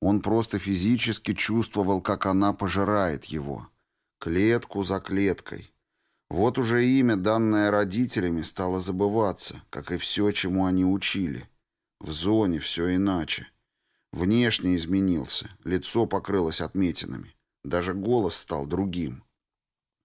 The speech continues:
Под ногой что-то пружинило. Он, не глядя, легнул надоедливый корень, оставленный нерадивыми солдатами в окопе. Корень неожиданно легко поддался.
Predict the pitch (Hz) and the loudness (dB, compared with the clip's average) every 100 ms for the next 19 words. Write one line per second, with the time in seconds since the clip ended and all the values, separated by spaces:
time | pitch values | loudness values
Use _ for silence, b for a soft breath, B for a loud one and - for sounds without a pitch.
0 | _ _ - 92 90 98 92 110 127 117 | _ _ -4 -2 2 0 2 4 4 2
1 | - 113 110 - - 107 104 107 85 73 | 2 2 2 -2 -2 -2 2 2 2 0
2 | 55 - _ _ _ - 98 107 107 95 | -4 -12 _ _ _ -2 2 4 2 4
3 | 107 127 117 113 104 98 101 117 110 101 | 4 4 2 2 2 2 2 4 2 2
4 | 95 95 101 98 95 101 - - 110 87 | 2 2 2 2 2 0 -2 2 2 2
5 | 78 69 92 - - 101 98 92 92 87 | -2 -4 -6 -2 0 2 4 4 4 4
6 | 87 87 90 92 92 87 92 87 80 85 | 2 0 2 2 4 2 0 -2 0 -2
7 | 82 85 80 87 - 80 - - - _ | -2 -2 -2 -4 -4 -6 -6 -12 -18 _
8 | _ _ _ _ - 95 110 123 120 113 | _ _ _ _ 0 2 4 4 4 4
9 | 110 95 101 104 107 104 107 - 87 95 | 2 2 2 2 2 2 -2 -4 -2 -2
10 | 92 82 71 60 - 53 | -2 -2 -2 -2 -6 -6